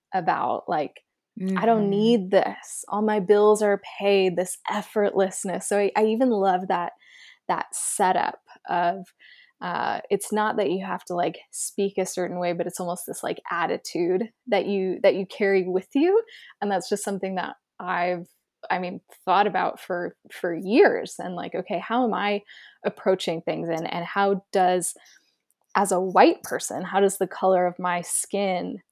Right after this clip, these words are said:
Speaker 1: affect how I interact with the world around me? And what privileges do I have simply because of the color of my skin? And it's, it's really helped me, um, you know, look at my,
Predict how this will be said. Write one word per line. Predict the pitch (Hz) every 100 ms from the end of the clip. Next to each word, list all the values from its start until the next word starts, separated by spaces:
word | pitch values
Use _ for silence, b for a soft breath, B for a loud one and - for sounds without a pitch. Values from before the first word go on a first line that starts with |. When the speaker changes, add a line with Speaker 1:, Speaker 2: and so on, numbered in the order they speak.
| -
Speaker 1:
affect | 185 - - 185 175 - - - -
how | 185 180 -
I | 180 196
interact | 190 202 202 190 180 -
with | 175
the | 180
world | 180 180 180 175 - _
around | 185 180 220 320 247
me? | 196 165 151 -
And | 170 175 175 175 -
what | - 214 -
privileges | - 214 214 226 214 190 190
do | 175 202 190
I | 185 185
have | 196 185 220 202 190 - b b b _
simply | - - 269 262 214
because | 196 - - 269 285
of | 214
the | 147
color | - - -
of | -
my | - 170
skin? | - - -
And | 170
it's, | 170 170 - -
it's | 190 -
really | 220 220
helped | 208 - 180 - -
me, | 185 180 170 b b b _
um, | - 180 - - - 190 _ _ _ _ -
you | 202
know, | 180 180
look | 190 208 262
at | 254 214
my, | 185 196